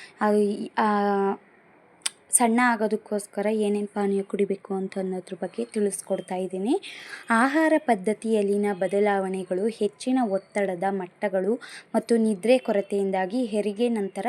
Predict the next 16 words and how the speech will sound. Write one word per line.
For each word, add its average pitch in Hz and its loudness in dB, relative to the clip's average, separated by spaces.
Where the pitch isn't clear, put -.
ತೂಕ 233 -4
ಇಳಿಸಿಕೊಳ್ಳುವುದು 214 0
ಕಷ್ಟ - -4
ಆಗುತ್ತೆ. 196 -4
ಆ, 220 4
ಆದ್ರೆ 262 2
ನಿಮ್ಗೆ 269 4
ಸಹಾಯ 247 2
ಮಾಡುವ 254 2
ಪೋಷಕಾಂಶ 220 -4
ಭರಿತ 196 -2
ಪಾನೀಯಗಳು 202 -2
ಯಾವ್ದ್ಯಾವ್ದು 190 -2
ಅಂತ 185 -8
ನೋಡೋಣ. 196 2
ಬೆಚ್ಚಗಿನ 262 4